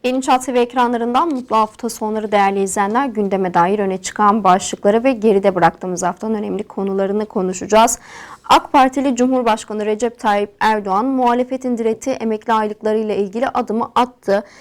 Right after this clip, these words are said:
E, yaptığı açıklamada en düşük emekli maaşının yedi bin beş yüz T L'ye yükseltileceğini söyledi. Tabii bu açıklamadan sonra tepkiler geldi. Neden? Aslında en düşük emekli maaşıyla kişinin geliri, asgari ücretlinin geliri bir nevi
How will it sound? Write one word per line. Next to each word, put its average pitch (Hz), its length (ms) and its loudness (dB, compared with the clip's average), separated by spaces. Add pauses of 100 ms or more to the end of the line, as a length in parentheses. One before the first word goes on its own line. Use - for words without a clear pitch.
(200)
E, 214 160 0 (140)
yaptığı 277 300 0
açıklamada 262 500 -2
en 285 200 0
düşük - 280 -10
emekli 240 300 -2
maaşının 240 500 -2
yedi 233 200 -2
bin 247 200 -2
beş 233 200 -2
yüz 214 100 -6
T 185 200 -6
L'ye 208 120 0
yükseltileceğini 202 880 -4
söyledi. 202 540 -4 (320)
Tabii 277 240 -2
bu 277 60 2
açıklamadan 269 680 0
sonra 277 280 -4
tepkiler 254 580 -2
geldi. 233 480 0
Neden? 240 380 0
Aslında 233 380 -2
en 262 180 0
düşük - 220 -6
emekli 233 280 -2
maaşıyla 226 540 0
kişinin 233 440 -4
geliri, 226 300 2
asgari 233 380 -2
ücretlinin 220 760 -4
geliri 220 400 -2
bir 302 140 -2
nevi 233 360 -2